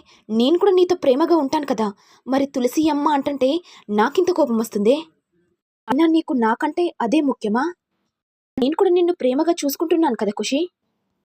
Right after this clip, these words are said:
"కానీ అత్తయ్య, మీరేమో నన్ను కోపడతారు, కానీ తులసి అమ్మ నాకు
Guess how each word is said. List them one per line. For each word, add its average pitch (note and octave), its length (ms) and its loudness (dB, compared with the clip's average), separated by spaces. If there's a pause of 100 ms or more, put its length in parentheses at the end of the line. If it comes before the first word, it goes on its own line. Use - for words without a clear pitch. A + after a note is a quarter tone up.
(480)
"కానీ A#3 340 -2
అత్తయ్య, C4 380 -4 (420)
మీరేమో C4 500 0
నన్ను C4 280 -4
కోపడతారు, A#3 680 -2 (460)
కానీ A#3+ 360 -4 (240)
తులసి A3+ 400 -2
అమ్మ C4 200 -2 (440)
నాకు B3 220 -4